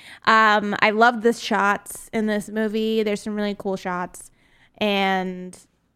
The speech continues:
like, there's that great shot where all of them are walking up the stairs and it just shows their feet.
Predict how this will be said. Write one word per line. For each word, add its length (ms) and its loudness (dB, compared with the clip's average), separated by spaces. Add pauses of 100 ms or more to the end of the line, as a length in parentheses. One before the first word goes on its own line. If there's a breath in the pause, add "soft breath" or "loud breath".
(200)
like, 200 -2
there's 200 0
that 160 -2
great 240 -4
shot 340 0
where 120 2
all 140 4
of 120 -2
them 180 0
are 140 -2
walking 340 -4
up 120 -12
the 80 -12
stairs 560 0
and 100 -4
it 100 -6
just 180 -10
shows 260 -6
their 140 -6
feet. 540 -6